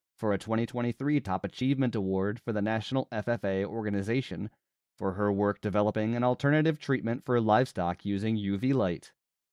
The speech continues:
Hoger is the only finalist in Iowa for the American Star Award in Agriscience. This week, she was interviewed by a panel of judges, and one of the finalists will be selected as the winner of the award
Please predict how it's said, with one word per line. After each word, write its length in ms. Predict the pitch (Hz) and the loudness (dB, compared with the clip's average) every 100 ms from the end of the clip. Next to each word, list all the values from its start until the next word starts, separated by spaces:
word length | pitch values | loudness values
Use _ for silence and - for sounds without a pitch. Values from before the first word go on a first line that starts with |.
| 117 | 4
Hoger 380 | 151 120 98 | 6 6 4
is 160 | 101 101 | 2 2
the 120 | 107 | 2
only 300 | 139 165 110 | 4 4 2
finalist 520 | - 92 87 87 90 | 0 -2 -2 -4 -6
in 100 | 101 | -6
Iowa 440 | 76 92 90 90 107 | -4 -4 -4 -2 -4
for 140 | - | -4
the 140 | 101 104 | -2 0
American 420 | 113 131 131 131 | 2 0 0 -2
Star 400 | - 113 110 117 | 0 0 2 2
Award 460 | 123 98 92 92 | 0 -2 -2 -2
in 100 | 98 | -2
Agriscience. 880 | 98 98 113 101 - 87 78 76 - _ _ _ _ _ | -4 -4 -4 -6 -4 -6 -6 -8 -12 _ _ _ _ _
This 220 | - 110 | -6 -4
week, 260 | 101 98 127 | -2 -2 -4
she 200 | - 113 | -4 -2
was 160 | 107 117 | 0 2
interviewed 400 | 131 120 131 120 | 2 2 2 2
by 100 | 104 | 2
a 80 | |
panel 300 | 95 127 151 | 2 2 2
of 100 | 143 | 2
judges, 460 | 120 113 101 110 120 | 0 0 0 -2 -4
and 200 | 98 101 | -4 -2
one 140 | 127 | 0
of 100 | 143 | 0
the 120 | 95 87 | -2 -4
finalists 640 | 90 82 82 101 - - | -4 -4 -4 -6 -10 -10
will 80 | 110 | -4
be 140 | 113 | -2
selected 600 | 110 117 120 - 131 127 - _ _ | -2 -2 -2 0 -2 -2 -10 _ _
as 200 | 98 98 | -4 -2
the 120 | 98 | -2
winner 400 | 101 147 104 95 - _ _ - | 0 0 0 -2 -6 _ _ -8
of 140 | 90 | -4
the 120 | 98 | -2
award 540 | 98 107 131 92 87 | -2 0 0 0 -2